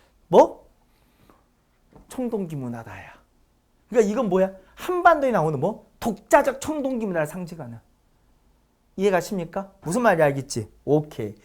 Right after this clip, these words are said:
그러면서 우리 청동기 면을 다시 한번 보시면 우리 두 개 모아서 비파형, 세형 봤잖아. 차이가 있더라. 여러분, 비파형 어디서 나오는 거야?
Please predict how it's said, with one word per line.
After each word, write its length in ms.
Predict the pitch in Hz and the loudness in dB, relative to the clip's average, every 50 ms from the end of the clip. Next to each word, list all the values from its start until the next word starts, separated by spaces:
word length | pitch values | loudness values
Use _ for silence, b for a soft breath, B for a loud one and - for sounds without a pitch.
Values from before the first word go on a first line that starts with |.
| B B B B B | B B B B B
그러면서 380 | - - 233 233 240 233 196 160 | 0 4 4 4 4 4 2 2
우리 360 | 143 151 196 240 254 b b b b b b | 0 0 0 -2 -4 b b b b b b
청동기 460 | - - 302 302 294 302 302 277 277 | -14 -10 -8 -4 -4 -4 -2 -2 -2
면을 260 | 233 202 190 175 165 156 | -2 -2 -4 -4 -6 -6
다시 240 | - 151 143 - | -8 -8 -4 -2
한번 120 | 208 175 139 | -4 -2 -2
보시면 560 | 131 127 - 190 151 139 139 139 127 101 - _ _ _ _ _ _ _ _ _ _ _ _ _ _ _ _ _ _ _ | -6 -6 -6 -6 -4 -2 -2 -2 -2 -4 -8 _ _ _ _ _ _ _ _ _ _ _ _ _ _ _ _ _ _ _
우리 140 | 143 143 139 | -8 -8 -8
두 160 | - - 151 | -8 -8 -8
개 60 | 151 | -4
모아서 280 | 135 135 143 139 - - | -2 -2 -2 -4 -4 -8
비파형, 320 | - 165 165 - 190 160 | -10 -10 -6 -6 -6 -8
세형 220 | 147 - 220 208 190 | -6 -6 -8 -6 -6
봤잖아. 320 | 170 - - 143 143 139 b b b b | -6 -6 -6 -10 -10 -12 b b b b
차이가 300 | - - - 302 269 247 | -20 -6 -6 -4 -2 -2
있더라. 280 | - - - 139 110 - - - | -4 -4 -6 -8 -8 -8 -2 0
여러분, 180 | 214 240 240 | 0 0 0
비파형 400 | 196 - 320 311 - 294 277 226 | -2 -4 -6 2 4 4 4 4
어디서 220 | 185 185 190 - 294 | 0 -2 -4 -4 -4
나오는 240 | 226 226 220 214 208 | -4 -2 -2 -2 -2
거야? 220 | 226 233 254 | -2 -2 -2